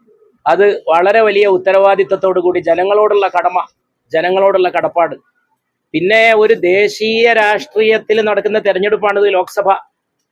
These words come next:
അന്നേ ഞാൻ പറഞ്ഞിരുന്ന ഒരു സ്ഥാനാർത്ഥി എന്നുള്ള നിലയിൽ ഒരു ലോക്സഭാ തെരഞ്ഞെടുപ്പിൽ ചർച്ച ചെയ്യേണ്ട ചില വിഷയങ്ങളുണ്ട്. അത് ഡൽഹിയാണ്, അധികാരമാറ്റമാണ്. അതിലേക്ക് ജനങ്ങൾ, വല്ലാത്ത ജനങ്ങളുടെ ആഗ്രഹമാണ് യു പി പോലും പ്രകടമാക്കുന്നത്. കുഞ്ഞാലിക്കുട്ടി സാഹിബ് ഇവിടെ പറഞ്ഞു, അതിനു മുമ്പ്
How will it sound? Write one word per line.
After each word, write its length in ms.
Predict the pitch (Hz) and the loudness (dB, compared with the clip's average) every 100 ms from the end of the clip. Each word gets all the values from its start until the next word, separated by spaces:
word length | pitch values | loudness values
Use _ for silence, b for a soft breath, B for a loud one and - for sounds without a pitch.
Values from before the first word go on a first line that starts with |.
| _ | _
അന്നേ 280 | 156 185 226 | -4 0 0
ഞാൻ 200 | 220 220 | 0 0
പറഞ്ഞിരുന്ന 420 | 202 196 214 208 | 0 0 0 0
ഒരു 80 | 202 | -2
സ്ഥാനാർത്ഥി 520 | 185 180 190 208 208 | -2 -2 0 -2 -2
എന്നുള്ള 220 | 196 196 190 | -2 0 -2
നിലയിൽ 400 | 180 180 170 151 - _ _ _ - | -2 -2 -4 -8 -16 _ _ _ -4
ഒരു 120 | 185 | 0
ലോക്സഭാ 440 | 180 196 233 226 | 0 0 0 0
തെരഞ്ഞെടുപ്പിൽ 560 | 220 220 214 214 208 214 | 2 0 0 -2 -2 -2
ചർച്ച 260 | 208 196 214 | -2 -2 -2
ചെയ്യേണ്ട 200 | 214 202 | -2 -2
ചില 160 | 208 | 0
വിഷയങ്ങളുണ്ട്. 640 | 196 185 196 208 202 175 151 _ _ - | -2 -2 -2 0 -2 -2 -10 _ _ -8
അത് 80 | - | -2
ഡൽഹിയാണ്, 600 | 160 170 185 214 190 156 _ _ _ _ _ _ | -2 0 2 2 0 -6 _ _ _ _ _ _
അധികാരമാറ്റമാണ്. 920 | 143 175 196 208 208 208 208 202 196 | -4 2 2 2 0 -2 -2 -2 -2
അതിലേക്ക് 300 | 175 185 208 | 0 0 0
ജനങ്ങൾ, 460 | 196 190 208 220 220 160 | 0 0 2 0 0 -2
വല്ലാത്ത 360 | 160 190 214 220 | -4 -2 -2 -2
ജനങ്ങളുടെ 440 | 190 196 214 214 | -2 0 -2 0
ആഗ്രഹമാണ് 580 | 190 185 214 214 214 208 | -2 0 -2 -2 -2 -2
യു 260 | 175 196 208 | 0 -2 -2
പി 60 | 226 | -2
പോലും 280 | 208 208 | 0 0
പ്രകടമാക്കുന്നത്. 680 | 196 180 202 202 196 190 190 | -4 -4 -4 -4 -6 -6 -8
കുഞ്ഞാലിക്കുട്ടി 400 | 180 185 190 180 | -6 -6 -4 -6
സാഹിബ് 300 | 151 190 190 | -4 -4 -2
ഇവിടെ 540 | 202 - _ _ 185 190 | -6 -8 _ _ -6 -2
പറഞ്ഞു, 260 | 196 202 | -2 0
അതിനു 200 | 202 196 | -2 -2
മുമ്പ് 120 | 190 | -2